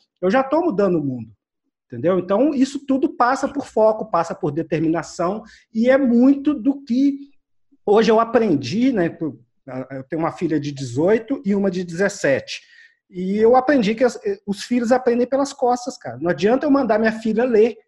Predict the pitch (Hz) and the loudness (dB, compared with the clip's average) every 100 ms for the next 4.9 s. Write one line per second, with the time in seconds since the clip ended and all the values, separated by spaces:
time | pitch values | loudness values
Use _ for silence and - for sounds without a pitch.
0 | _ _ _ _ 269 320 233 262 285 277 | _ _ _ _ 2 4 4 4 4 4
1 | 277 285 269 - 233 247 226 185 190 226 | 2 0 -4 -4 0 2 4 2 2 2
2 | 247 254 285 277 139 143 170 247 311 302 | 2 4 2 0 -4 0 2 4 2 0
3 | 208 202 165 156 175 - 254 175 190 196 | -2 -2 -2 2 2 2 0 2 0 0
4 | 196 285 226 190 196 202 - 180 | 0 0 4 4 2 -4 -4 -8